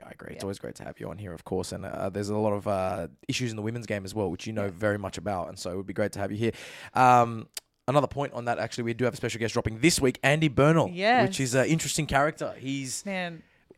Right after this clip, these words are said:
Speaker 1: what a
Speaker 2: he,
Speaker 1: man.
Speaker 2: I don't even know where you're gonna start with him.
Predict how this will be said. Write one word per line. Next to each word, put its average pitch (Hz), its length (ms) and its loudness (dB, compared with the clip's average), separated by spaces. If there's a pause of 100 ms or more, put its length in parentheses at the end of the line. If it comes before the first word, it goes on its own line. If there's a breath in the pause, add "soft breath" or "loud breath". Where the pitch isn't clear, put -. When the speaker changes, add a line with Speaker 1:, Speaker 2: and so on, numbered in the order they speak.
Speaker 1:
what 165 180 12
a 165 40 10
Speaker 2:
he, 147 40 4
Speaker 1:
man. 127 260 0 (160)
Speaker 2:
I 220 120 8
don't 302 120 0
even 285 200 -4
know 240 160 2
where 202 120 -2
you're 202 140 -4
gonna 175 180 -8
start 165 540 -4
with 175 140 -12
him. 170 180 -12